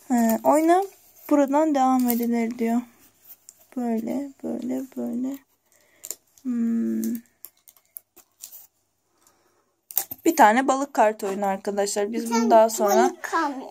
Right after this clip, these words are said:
Speaker 1: oynayabiliriz. Ama ben sana balıkları sormak istiyorum.
Speaker 2: Bu balık.
Speaker 1: Hadi bakalım. Şey nerede? Kaplumbağa nerede? Bir bul. Ha? Sen biliyordun bunları.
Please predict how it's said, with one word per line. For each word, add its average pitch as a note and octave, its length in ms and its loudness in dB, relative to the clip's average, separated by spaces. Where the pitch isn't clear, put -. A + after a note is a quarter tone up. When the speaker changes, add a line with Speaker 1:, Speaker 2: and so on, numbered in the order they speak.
Speaker 1:
oynayabiliriz. B3 880 0
Ama C#4+ 260 0
ben C#4+ 320 2
sana D4+ 420 0
balıkları D4 420 0
sormak A3+ 400 -4
istiyorum. F#3 540 -6
Speaker 2:
Bu G4 300 0
balık. D4 440 -4
Speaker 1:
Hadi D#4+ 240 -2
bakalım. B3 420 2
Şey D4+ 300 2
nerede? F#4 580 0
Kaplumbağa F4+ 520 4
nerede? F4 400 2
Bir C4+ 140 -12
bul. A3 120 -2
Ha? D#4+ 120 2
Sen C#4 280 2
biliyordun G4+ 420 0
bunları. A3+ 360 -2